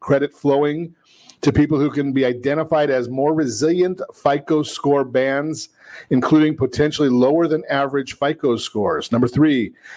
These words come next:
how does the fico Resilience Index differ from the fico score? The Resilience Index is a new analytic tool that predicts a consumer's credit risk in the event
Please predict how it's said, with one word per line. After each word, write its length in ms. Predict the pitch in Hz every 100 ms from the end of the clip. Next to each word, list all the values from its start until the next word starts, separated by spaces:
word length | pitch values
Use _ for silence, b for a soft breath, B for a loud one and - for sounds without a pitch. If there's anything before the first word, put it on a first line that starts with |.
| B
how 120 | 135
does 140 | 131
the 80 | 131
fico 340 | - 135 131 143
Resilience 440 | 127 143 139 123
Index 280 | 139 139 110
differ 300 | 143 139 135
from 160 | 143
the 80 | 139
fico 420 | - 139 139 147
score? 640 | 135 - - 151 175 190 190 b b b b
The 80 |
Resilience 420 | 147 151 185 185 180
Index 320 | 185 180 160
is 80 | 160
a 60 |
new 180 | 160 175
analytic 460 | 165 160 165 170 -
tool 280 | 190 196 180
that 100 | 170
predicts 340 | 165 170 170
a 60 | 165
consumer's 480 | 156 170 170 165
credit 420 | - - 175 180 180
risk 420 | 151 170 - -
in 100 | 165
the 120 | 160
event 640 | 151 120 170 190 185 -